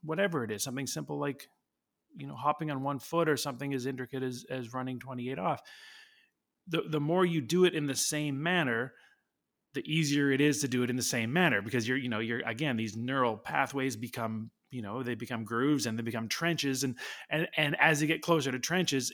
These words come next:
you get more consistent, but you're also gonna be doing it more consistently in the exact same manner. And that's why it's so hard to make changes. Um, you know, there, it's, it's for better or for worse. You know, you're gonna get more consistent, but you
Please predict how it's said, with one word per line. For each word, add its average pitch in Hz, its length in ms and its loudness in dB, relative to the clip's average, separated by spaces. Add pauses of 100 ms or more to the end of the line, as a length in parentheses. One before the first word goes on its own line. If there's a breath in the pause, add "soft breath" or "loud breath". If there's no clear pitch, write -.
you 131 240 -6
get 139 180 -2 (240)
more 123 220 -2
consistent, 120 720 0 (500 loud breath)
but 151 180 -2
you're 151 180 4
also 185 280 6
gonna 156 220 2
be 135 260 -2
doing 156 520 0 (720)
it 151 240 2 (200)
more 147 240 -4
consistently 156 720 0
in 143 120 0
the 139 80 2
exact 127 420 2
same 131 500 2
manner. 139 300 4
And 113 160 0
that's 143 240 2
why 170 140 0
it's 156 200 0
so 170 160 -2
hard 131 280 -2
to 117 60 -4
make 107 260 -8
changes. 101 640 0 (400 loud breath)
Um, 107 480 -4 (1200 loud breath)
you 135 80 -4
know, 151 200 2
there, 151 140 8
it's, 185 260 4
it's 180 280 4
for 165 120 6
better 156 260 12
or 143 60 8
for 139 120 4
worse. 143 380 8
You 131 120 4
know, 127 160 4
you're 127 140 4
gonna 139 240 6
get 139 140 6
more 143 140 8
consistent, 135 520 0
but 131 140 0
you 123 280 0